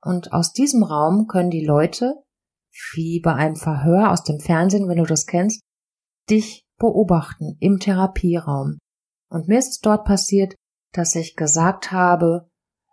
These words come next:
"Okay, rot oder grün?" Und dieses "er", damit habe ich mich der Patientin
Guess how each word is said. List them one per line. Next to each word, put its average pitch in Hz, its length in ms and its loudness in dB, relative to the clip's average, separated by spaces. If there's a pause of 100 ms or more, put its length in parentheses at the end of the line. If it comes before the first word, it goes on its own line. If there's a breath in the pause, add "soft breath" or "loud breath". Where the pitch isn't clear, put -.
(400)
"Okay, 156 680 -4 (720)
rot 160 640 -2 (200)
oder 196 300 2
grün?" 175 500 2 (920)
Und 156 640 -14 (380)
dieses 226 400 -2
"er", 214 520 2
damit 190 340 0
habe 196 220 0
ich - 140 -4
mich 208 360 0 (680)
der 165 400 0
Patientin 208 960 0